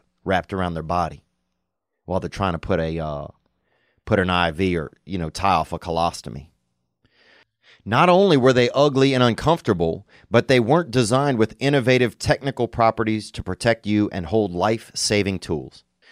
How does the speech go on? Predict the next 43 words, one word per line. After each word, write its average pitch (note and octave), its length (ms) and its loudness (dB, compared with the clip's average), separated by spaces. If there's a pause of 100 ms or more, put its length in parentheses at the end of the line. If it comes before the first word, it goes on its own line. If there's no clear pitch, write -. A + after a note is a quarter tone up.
(160)
Figs C#3+ 340 -2
cares C3+ 440 4
also. D#2+ 480 -2 (520)
Every B2+ 160 2
time C#3+ 200 2
you A#2+ 80 0
shop C3 240 2
at G#2 100 -2
Figs, A#2+ 320 2
they G#2 80 2
give F#2+ 180 2
scrubs B2 440 0
to A2 120 0
a G2 60 4
healthcare A2+ 460 0
provider G2+ 500 2
in F#2 300 -4
need G#2 260 2
around F#2 280 0
the G#2 60 0
world F2+ 420 -2
through G2+ 180 -4
their F2 200 0
Threads A2 480 0
for A#2 160 -4
Threads F2+ 500 -2
initiative. D#2 680 -8 (640)
Figs A2 320 0
gift C#3 220 2
cards A2+ 240 2
are A2+ 80 4
available. G2+ 520 2 (520)
So - 120 -6
next D3+ 200 -4
time D#3 180 -2
you're B2+ 120 4
a - 20 -10
friend D3+ 280 0
who's G#2+ 120 2
a G2+ 40 0
doctor, A#2+ 480 0
nurse, G#2 460 -2
dentist, A2 640 -4